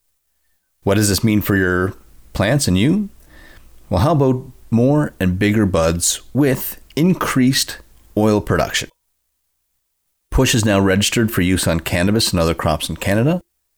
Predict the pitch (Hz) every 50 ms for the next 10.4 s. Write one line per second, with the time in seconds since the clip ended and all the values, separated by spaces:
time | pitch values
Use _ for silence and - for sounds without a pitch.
0 | _ _ _ _ _ _ _ _ - 85 92 95 - 147 151 160 143 127 123 -
1 | - 120 117 117 - 113 - - - 95 92 92 95 90 - - 92 90 - -
2 | - 135 160 170 175 165 - - - - - - - 73 - - 80 - - 82
3 | 76 80 85 78 76 76 78 - - - - 76 76 78 - - - - 80 -
4 | - 143 170 - _ _ _ _ _ _ _ _ _ _ _ _ _ _ _ _
5 | _ - - - 180 139 143 - - - - - - - - - - - 104 -
6 | 120 110 110 110 104 98 90 - - - - - - 120 139 170 175 180 185 165
7 | 131 98 82 85 98 110 110 98 - - - 95 92 104 113 110 104 104 92 98
8 | 104 101 95 98 101 110 123 120 90 92 87 98 107 110 - - 92 90 101 107
9 | - - - 92 85 87 90 - - 98 95 - - 98 101 110 107 - 143 143
10 | 107 - - - - - - -